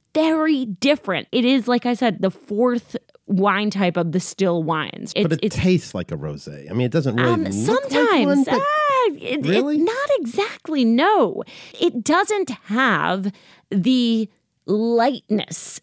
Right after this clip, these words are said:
Speaker 1: that a rosé, it's got much more weight to it. It is almost a claret, which used to be a popular style of light red wine. It has more body. It has more oomph.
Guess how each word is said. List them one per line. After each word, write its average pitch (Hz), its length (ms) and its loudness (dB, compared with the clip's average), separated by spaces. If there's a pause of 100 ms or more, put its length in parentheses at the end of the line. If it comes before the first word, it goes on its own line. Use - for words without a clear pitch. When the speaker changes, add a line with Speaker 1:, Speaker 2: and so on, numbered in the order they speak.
Speaker 1:
that 196 300 0
a 185 40 2
rosé, 185 380 2
it's 202 120 -2
got 294 200 0
much 214 380 2
more 208 260 2
weight 180 380 0
to - 220 -2
it. - 240 -6 (320)
It 233 100 2
is 220 220 -2
almost 262 400 2
a 220 80 2
claret, - 800 -2 (300)
which - 280 -2
used 196 200 0
to 208 60 -6
be 196 60 -2
a 185 80 0
popular 180 480 -2
style 170 480 0
of 160 160 -2
light 165 340 -2 (180)
red 156 380 0
wine. 156 440 0 (260)
It 202 160 0
has 214 400 0
more 220 220 2
body. 175 580 -2
It 180 100 0
has 208 300 -2
more 226 260 0
oomph. 214 220 2